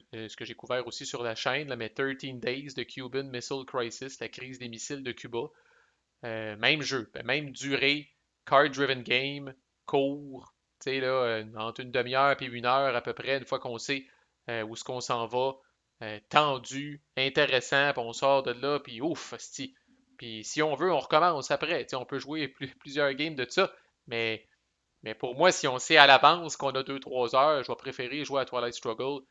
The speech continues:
que jouer à celui-là. Fait que pour moi, c'est vraiment plus un cas, oups, notre game a fini d'avance, j'ai encore une heure, on sort dessus, Twilight Struggle, Red Sea. Mais si j'arrive chez la personne puis qu'on a trois heures, puis ça nous tente de jouer un bon card-driven game à deux, mais je vais sortir,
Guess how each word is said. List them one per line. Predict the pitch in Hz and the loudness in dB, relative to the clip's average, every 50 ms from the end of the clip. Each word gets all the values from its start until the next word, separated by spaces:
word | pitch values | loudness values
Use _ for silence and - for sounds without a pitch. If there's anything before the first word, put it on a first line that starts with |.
| _ _ _ _ | _ _ _ _
que | - 127 120 | -10 -8 -8
jouer | 117 117 131 135 | -8 -6 -6 -6
à | 123 | -6
celui-là. | - - 135 120 113 113 110 107 107 - _ _ _ _ _ _ _ _ | -6 -6 -8 -10 -10 -10 -10 -10 -10 -10 _ _ _ _ _ _ _ _
Fait | - 113 | -12 -10
que | - | -8
pour | - 120 | -8 -6
moi, | 120 143 147 | -4 -4 -4
c'est | - 131 | -2 -4
vraiment | 113 117 120 127 135 127 123 | -2 -2 0 2 2 0 0
plus | - 135 143 - - | 0 -4 -4 -2 -2
un | 127 117 | -2 -4
cas, | 113 - 139 143 139 - _ _ _ - | -2 0 -2 -2 -2 -4 _ _ _ 0
oups, | 135 - - | 0 0 0
notre | 139 123 120 - | -2 -8 -6 -4
game | 139 147 151 139 | -4 -2 0 -2
a | 127 | -2
fini | - 135 139 147 | -2 -6 -4 2
d'avance, | 135 127 117 123 135 151 151 131 | 4 4 6 6 4 2 2 0
j'ai | - | -2
encore | 127 120 123 - 135 135 127 127 | -4 -4 -2 0 0 0 0 0
une | 123 117 | -2 0
heure, | 123 127 139 147 143 123 | 2 4 4 4 4 2
on | 120 117 | 0 -2
sort | 113 - 131 123 117 117 | -2 -2 0 0 0 -2
dessus, | - - 139 139 139 _ _ _ _ _ | -6 -10 -12 -12 -14 _ _ _ _ _
Twilight | - - 123 117 123 127 127 | -4 0 0 2 2 0 -2
Struggle, | - - 127 117 131 139 135 120 113 | -2 -2 -2 -2 -2 -4 -4 -4 -4
Red | 120 113 - | -4 -6 -6
Sea. | - - - 120 110 | -8 -12 -12 -12 -14
Mais | 110 - | -14 -16
si | - - 139 | -14 -10 -4
j'arrive | 127 131 123 123 143 170 160 | -2 0 2 2 2 0 0
chez | 135 151 | 0 0
la | 139 131 | 2 2
personne | - 131 120 - - 151 156 156 143 | 0 0 -4 0 4 4 4 4 2
puis | 131 - | -4 -6
qu'on | - 127 120 | -6 -4 -4
a | 120 117 | -4 -6
trois | - 123 120 120 120 113 120 | -6 -4 0 0 2 4 6
heures, | 127 139 151 139 | 6 6 6 4
puis | - | 2
ça | 127 | -2
nous | 117 110 | -6 -4
tente | - 127 127 127 | -2 -2 -2 -2
de | 120 | -4
jouer | 113 131 135 131 | -6 -4 -4 -4
un | |
bon | 120 127 127 131 | -4 -4 -4 -4
card-driven | 120 - 131 123 123 123 117 113 113 110 | -2 -2 -4 -4 -4 -6 -8 -8 -8 -8
game | 110 127 131 123 | -8 -8 -6 -6
à | 113 104 | -6 -6
deux, | 98 120 139 | -4 -6 -6
mais | 131 113 | -6 -8
je | - 110 | -10 -10
vais | 107 | -10
sortir, | - - - - - 131 127 120 120 | -10 -12 -14 -10 -8 -8 -6 -6 -8